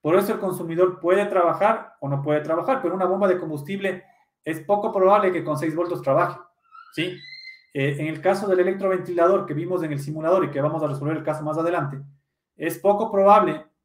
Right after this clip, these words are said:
que con tres voltios funcione el electro, ¿ok? Entonces el problema, al momento que yo hago la medición, me bota o me da directamente ya la falla. Esta es la, la potencia que tiene la estrategia de caída de voltaje.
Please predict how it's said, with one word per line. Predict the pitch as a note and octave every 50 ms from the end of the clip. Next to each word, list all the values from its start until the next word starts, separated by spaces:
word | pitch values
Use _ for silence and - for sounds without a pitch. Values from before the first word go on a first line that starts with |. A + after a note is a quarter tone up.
| _ _ _
que | _ C#3+ C#3+ C#3 C#3 C#3 C3 B2 B2 A#2+ A#2 A#2 - - _ _
con | _ C#3 C#3+ C#3+ C#3 -
tres | - F3+ G3 G3 D#3+
voltios | E3+ F#3+ A3 - - - - D3
funcione | C#3+ B2+ - E3+ F3 E3+
el | D3+
electro, | D3+ F3 A3+ - - - -
¿ok? | - _ _ _ _ _ _ _ _ _ _ _ D#3+ F3+ F#3+ G3 - - _ _ _ _ _ _ _
Entonces | _ _ B2 A#2 B2 A#2+
el | A#2 -
problema, | - C#3+ D3 E3+ G#3 A3+ A3 G3 F3+ - - - - _ _ _ _
al | - B2+ C3+
momento | C#3+ C#3 C#3 -
que | - D3+
yo | D#3 E3+
hago | F3+ F3+
la | F3+
medición, | F3+ F#3 F#3 F#3 - - G3+ F#3+ F#3 F#3 - - _ _ _ _ _ _ _
me | C#3 C3+ C#3+ C#3+ -
bota | - C#3 E3 G#3 G#3+ - E3 D3+ D#3 - - - -
o | C3 C3
me | C3 C3
da | D3+ F3
directamente | F3+ E3+ E3+ F3+ F3+ - F3+ E3 E3 F3+ F3 - E3+ C#3+
ya | C#3+ D3
la | C#3+ C#3+
falla. | C#3+ A#2+ A2+ - - _ _ _ _ _
Esta | D#3+ D3 - G#3
es | F#3
la, | G3 F3 D#3 D#3
la | D#3 C#3 -
potencia | D3 C3+ C#3 F3+ G#3 A3+ A3+ A3 F3+
que | E3 C#3
tiene | D#3 E3+ F3 E3+
la | E3 D3+
estrategia | C#3 - E3+ E3+ D#3+ E3 E3+
de | D3 C#3
caída | - C3+ C#3+ C#3+
de | D3
voltaje. | D#3+ D#3 - A3 F#3+ - -